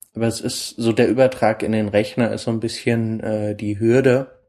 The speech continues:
bei der ein Projekt quasi offizieller wird, wo die Chance besteht, dass daraus dann tatsächlich was wird.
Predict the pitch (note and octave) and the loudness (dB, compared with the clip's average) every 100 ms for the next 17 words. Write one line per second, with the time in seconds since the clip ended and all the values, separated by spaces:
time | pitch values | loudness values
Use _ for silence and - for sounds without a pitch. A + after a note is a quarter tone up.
0 | _ _ _ _ G2+ G2 G2+ G2+ G#2 G#2 | _ _ _ _ -2 -2 2 2 4 2
1 | G#2 - F#2+ G2+ - G#2+ G2+ G#2 - - | 0 -4 -6 -8 -4 0 2 0 -6 -14
2 | - - - G2 F#2+ F#2+ G2 G2 F#2+ - | -16 -18 -2 0 0 0 -2 -2 -4 -8
3 | _ _ _ _ _ - - - B2+ - | _ _ _ _ _ -18 -12 -2 -2 0
4 | - G#2+ A2+ G#2+ G#2 G2 - G2+ G2 G2 | 2 4 4 2 0 0 -4 -6 -2 -2
5 | - G#2+ G#2 G2+ - G#2+ A2 - - A2 | -2 -2 -2 -2 0 0 0 -8 -4 0
6 | G#2 G#2 - G2+ - G2+ G2+ - G#2+ G2+ | 0 0 -4 -4 2 2 2 2 -2 0
7 | A2 - G#2 - G#2 - F#2+ - G2+ G2 | 0 0 -2 -2 -6 -4 -8 -2 0 0
8 | - - | -2 -16